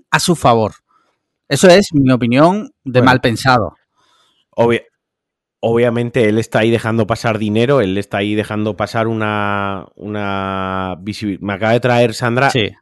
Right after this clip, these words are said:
Speaker 2: pasta de dientes. Totalmente random. El momento que la pasta de dientes la podría dejar en, al lado del obsequio de, coge y me la, además me la ha tirado con, ahí con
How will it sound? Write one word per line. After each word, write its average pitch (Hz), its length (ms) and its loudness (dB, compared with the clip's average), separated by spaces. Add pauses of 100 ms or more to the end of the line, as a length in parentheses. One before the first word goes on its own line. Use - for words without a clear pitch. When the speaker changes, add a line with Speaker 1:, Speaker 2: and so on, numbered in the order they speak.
(100)
Speaker 2:
pasta 131 320 -2
de 117 80 2
dientes. 98 520 -2 (440)
Totalmente 143 580 2
random. 120 420 2
El 110 120 2
momento 120 340 0
que 135 140 0
la 117 160 0
pasta 120 240 0
de 131 60 4
dientes 127 220 0
la 107 140 -2
podría 104 300 0
dejar 127 460 0
en, 101 180 -6
al 104 180 -2
lado 113 160 2
del 120 160 2
obsequio 117 440 -4
de, 113 200 0 (600)
coge 143 300 2
y 160 40 2
me 147 160 4
la, 127 180 4
además 113 240 -4
me 143 80 2
la 139 100 4
ha 135 40 2
tirado 135 420 4
con, 117 440 -2
ahí 110 260 0
con 127 320 0